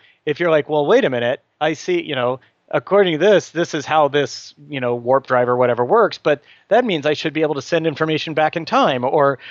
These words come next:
that means I should be able to, yeah, hey, this, this ends up with positive energy. I, y-, you've just created a perpetual motion machine, or, and so on. And so you, you have to be really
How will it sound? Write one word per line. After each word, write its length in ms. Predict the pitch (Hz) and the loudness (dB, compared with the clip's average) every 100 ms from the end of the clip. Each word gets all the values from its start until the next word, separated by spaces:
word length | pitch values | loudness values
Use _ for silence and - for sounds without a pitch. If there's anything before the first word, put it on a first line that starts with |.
| - | -6
that 140 | 180 220 | -2 0
means 220 | 214 185 | -2 -2
I 100 | 180 | -4
should 220 | - 180 | -2 -6
be 120 | 165 | -4
able 200 | 156 156 | -4 -4
to, 320 | 143 160 143 143 | -2 -2 0 0
yeah, 240 | 156 160 | -2 0
hey, 220 | 196 277 | 0 0
this, 260 | 127 202 - | 0 -2 -4
this 280 | 156 208 233 | -2 -2 0
ends 180 | 165 151 | -2 0
up 140 | 156 | -2
with 120 | 143 | -4
positive 480 | - 156 160 165 151 | -2 0 0 0 0
energy. 460 | 151 220 170 117 113 | 0 0 -4 -4 0
I, 140 | 147 | 0
y-, 40 | 143 | 0
you've 400 | 139 131 139 143 | -4 -8 -10 -4
just 240 | 147 - | -4 -4
created 360 | - 143 147 147 | -2 0 0 -2
a 100 | 131 | -2
perpetual 580 | 131 - 135 151 - | -6 -10 -6 -4 -4
motion 360 | 165 208 208 131 | -2 -2 -2 -6
machine, 500 | 113 - 123 107 98 | -8 -6 -6 -6 -4
or, 280 | 117 117 110 - - - _ _ | 0 0 0 -8 -20 -20 _ _
and 180 | 131 123 | -6 -4
so 220 | - 123 | 0 0
on. 180 | 95 95 - _ - | 0 -4 -10 _ -8
And 200 | 143 139 | -6 -2
so 200 | 165 147 | 0 2
you, 340 | 151 165 160 175 | 0 -2 -2 -4
you 180 | 170 | -4
have 140 | 170 196 | -4 -4
to 80 | 165 | -4
be 100 | 165 | -4
really 300 | 160 151 | -2 -2